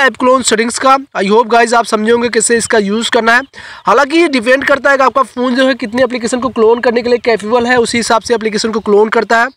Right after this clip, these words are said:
मेरा जो फ़ोन है सिर्फ WhatsApp को क्लोन कर सकता है, इसलिए हमारे फ़ोन के अंदर WhatsApp पर ही आपको प्लस का साइन मिला और जितने एप्लीकेशन और आप देख रहे हैं वो किसी एप्लीकेशन पर आपको प्लस का सिंबल नहीं मिल रहा है, इसलिए ये एप्लीकेशन क्लोन नहीं हो सकते।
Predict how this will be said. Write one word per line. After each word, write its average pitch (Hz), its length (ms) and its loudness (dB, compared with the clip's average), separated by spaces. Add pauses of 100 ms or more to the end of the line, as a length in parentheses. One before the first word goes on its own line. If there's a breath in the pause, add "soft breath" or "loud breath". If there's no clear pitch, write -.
(320 loud breath)
मेरा 214 140 4
जो 262 120 0
फ़ोन 277 300 0
है 277 200 2
सिर्फ 269 300 -6
WhatsApp 214 440 -2
को 269 80 -2
क्लोन 226 300 2
कर 240 160 0
सकता 240 320 -2
है, 233 80 6
इसलिए 220 240 0
हमारे 214 260 2
फ़ोन 233 260 -4
के 226 100 0
अंदर 233 200 -2 (340 loud breath)
WhatsApp 220 460 2
पर 269 180 0
ही 277 160 4
आपको 247 280 -2
प्लस 220 240 -8
का 233 120 -6
साइन 214 300 -4
मिला 233 240 -2 (340 loud breath)
और 208 140 2
जितने 233 220 0
एप्लीकेशन 247 420 0
और 233 180 6
आप 233 140 4
देख 214 220 0
रहे 226 140 4
हैं 240 80 2
वो 220 220 4
किसी 262 280 -2
एप्लीकेशन 226 400 -2
पर 233 60 2
आपको 220 180 -2
प्लस 220 180 0
का 233 120 -2
सिंबल 208 300 0
नहीं 220 140 2
मिल 226 120 -2
रहा 214 140 2
है, - 80 -4 (420 loud breath)
इसलिए 269 280 0
ये 226 160 4
एप्लीकेशन 233 460 -2
क्लोन 202 420 0
नहीं 190 200 0
हो 190 80 0
सकते। 175 340 -4